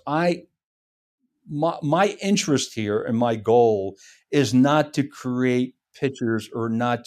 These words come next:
to produce pitchers that will be drafted. Okay. My purpose in this, and even when I coached, I got more, um, um,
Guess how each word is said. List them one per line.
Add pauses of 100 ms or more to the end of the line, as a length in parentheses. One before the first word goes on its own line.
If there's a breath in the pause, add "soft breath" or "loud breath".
to (260 soft breath)
produce
pitchers
that
will
be
drafted. (340)
Okay. (340 loud breath)
My
purpose
in
this, (160)
and
even
when
I
coached, (320)
I
got
more,
um, (200)
um,